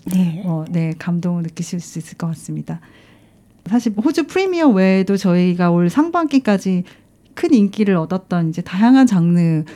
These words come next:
Speaker 2: 코미디부터 뭐 역사극, 이제 뭐 액션물, 뭐 다 아우르는 장르들의 작품을 빅스크린에서 다시 한번 보실 수
Speaker 1: 음,
Speaker 2: 있는
Speaker 1: 네.
Speaker 2: 기회를
Speaker 1: 네.
Speaker 2: 마련했는데요.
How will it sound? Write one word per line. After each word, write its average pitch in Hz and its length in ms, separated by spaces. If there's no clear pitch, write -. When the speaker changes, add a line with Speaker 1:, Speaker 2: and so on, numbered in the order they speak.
Speaker 2:
코미디부터 233 680
뭐 165 200
역사극, 180 760
이제 180 140
뭐 170 100
액션물, 170 960
뭐 170 340
다 185 340
아우르는 208 420
장르들의 175 960
작품을 180 440
빅스크린에서 202 880
다시 170 300
한번 202 220
보실 180 300
수 185 100
Speaker 1:
음, 180 60
Speaker 2:
있는 170 120
Speaker 1:
네. - 40
Speaker 2:
기회를 190 280
Speaker 1:
네. 180 60
Speaker 2:
마련했는데요. 185 880